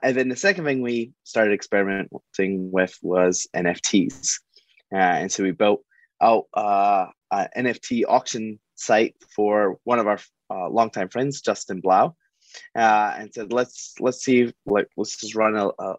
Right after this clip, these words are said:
an experiment and see, uh, you know, if we have more success if we focus on, uh, selling N F Ts in some of these, uh, storefronts that we've been, been running."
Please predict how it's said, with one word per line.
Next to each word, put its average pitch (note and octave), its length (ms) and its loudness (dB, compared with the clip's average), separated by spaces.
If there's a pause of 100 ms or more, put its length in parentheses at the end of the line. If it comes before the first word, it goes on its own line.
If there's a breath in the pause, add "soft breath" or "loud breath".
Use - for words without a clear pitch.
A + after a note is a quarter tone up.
an G#2 80 -14
experiment F3 400 -2
and B2 100 -6
see, A#2 360 -2 (360 soft breath)
uh, G#2 440 6 (480)
you A2 100 -4
know, G#2 160 4
if - 240 0
we G#2+ 140 0
have G#2+ 180 0
more A#2 240 0
success - 540 -2
if - 80 -12
we G2 80 -6
focus F#2 500 -4
on, F#2+ 260 -2 (220)
uh, F2+ 100 -16
selling G2+ 360 0
N F#2+ 80 -2
F F#2 100 -8
Ts G2 440 0
in F#2+ 180 0 (300 loud breath)
some G#2+ 200 2
of G2+ 140 2
these, F#2+ 380 0
uh, F#2 440 4 (420 soft breath)
storefronts A2 600 0
that - 120 -6
we've F#2+ 140 -12
been, G2 300 -4 (360)
been G2 240 2
running." F#2+ 300 0